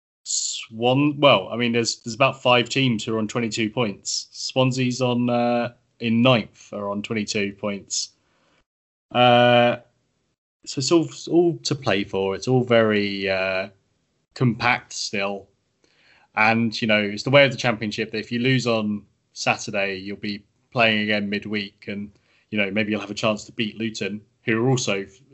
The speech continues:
fairly dreadful. But I can say that, I can say that safely now because we managed to sque-, <laughs> squeeze, squeeze past three two, despite being three one up at one point.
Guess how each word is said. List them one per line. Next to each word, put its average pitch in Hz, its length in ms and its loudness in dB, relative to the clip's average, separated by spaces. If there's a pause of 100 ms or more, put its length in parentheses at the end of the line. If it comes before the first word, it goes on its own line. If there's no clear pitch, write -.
(120)
fairly 98 220 -2
dreadful. 104 460 -8 (260)
But 104 220 -2
I 120 40 -10
can 120 140 -2
say 147 200 6
that, 131 160 2 (200)
I 160 60 4
can 156 120 0
say 185 120 6
that 156 140 4
safely 156 320 0
now 104 180 -4
because 107 200 -10
we 123 100 -4
managed 123 240 0
to - 80 0
sque-, - 380 -2
<laughs> - 120 -20
squeeze, 180 800 0
squeeze 151 480 -2
past 131 640 0
three 135 220 -4
two, 117 360 -4
despite 110 360 -6
being 117 180 -4
three 127 220 -4
one 117 140 -2
up 120 160 -2
at 110 80 -10
one 98 160 -12
point. 123 240 -14